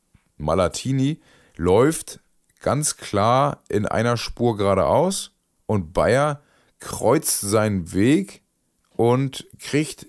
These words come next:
das Bein vor Malatinis Füße und dadurch rennt Malatini ihn über den Haufen. Also ich würde auch behaupten, keine Absicht. Allerdings vor Malatini rollt halt der Ball und wenn Bayer dahin will als Stürmer,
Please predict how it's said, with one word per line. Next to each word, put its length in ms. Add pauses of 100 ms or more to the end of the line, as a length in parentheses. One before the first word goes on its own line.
das 380
Bein 800 (140)
vor 320
Malatinis 880
Füße 560 (840)
und 140
dadurch 380
rennt 240
Malatini 540
ihn 160
über 160
den 80
Haufen. 320
Also 380 (240)
ich 100
würde 140
auch 100
behaupten, 320
keine 240
Absicht. 400
Allerdings 560 (680)
vor 320
Malatini 840
rollt 380
halt 220
der 100
Ball 440
und 240
wenn 180
Bayer 280
dahin 400
will 120
als 280
Stürmer, 600